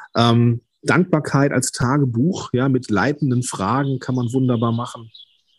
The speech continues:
Und, äh, ja, so Sachen wie Tageslichtlampen, so für düstere Jahreszeiten oder auch mal ein bisschen Vitamin D in Absprache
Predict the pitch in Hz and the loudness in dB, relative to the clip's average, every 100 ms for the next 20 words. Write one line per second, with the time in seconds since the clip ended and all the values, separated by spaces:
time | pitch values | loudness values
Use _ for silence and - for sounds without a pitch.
0 | _ _ _ - - 113 113 - _ - | _ _ _ -14 -2 0 0 -2 _ -20
1 | - - - _ 107 110 110 131 104 - | -20 -20 -20 _ 0 2 4 2 2 -2
2 | 98 104 113 92 90 - 120 143 120 101 | -2 0 0 0 -2 0 0 2 0 -4
3 | - 85 82 85 80 85 - 80 92 - | -4 -4 -2 -4 -6 -6 -6 -2 -2 0
4 | 87 87 90 - - 82 82 78 62 67 | 0 0 -2 -4 -2 -2 -2 -4 -4 -6
5 | - 78 78 - - 82 90 90 82 82 | -2 -2 -2 -2 -4 -4 -4 -2 -2 0
6 | 82 147 185 101 - - - 73 - 71 | 2 2 2 -2 -6 -8 -6 -6 -4 -8